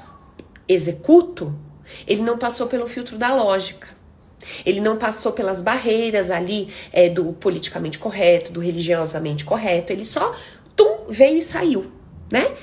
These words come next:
Que é o que a gente fala, "Putz, olha o que eu falei pro meu chefe, cara. Onde que eu tava com a cabeça?" Então, assim, não passou pelo filtro que segura, que retém, né? Que fala, "Ó, isso aqui vai dar merda, isso aqui." Não,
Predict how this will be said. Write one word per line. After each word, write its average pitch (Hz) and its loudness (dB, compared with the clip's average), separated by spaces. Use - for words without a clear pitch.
Que - 6
é 233 8
o 226 4
que 247 0
a - 0
gente 233 -2
fala, 202 -2
"Putz, - -6
olha 240 2
o - -2
que - -6
eu 247 -4
falei 214 -6
pro 220 -12
meu 226 -2
chefe, 147 -4
cara. 147 -4
Onde 302 4
que - -6
eu 277 0
tava 254 -2
com 254 -4
a 247 -2
cabeça?" 220 -2
Então, 202 -8
assim, 190 -4
não 233 2
passou 240 0
pelo 262 0
filtro 240 0
que 233 -4
segura, 190 -2
que 233 -2
retém, 196 2
né? 202 4
Que 196 -6
fala, 139 0
"Ó, 131 4
isso 202 -2
aqui 165 -12
vai 139 -4
dar 539 -6
merda, - -8
isso 196 -4
aqui." - -8
Não, 233 6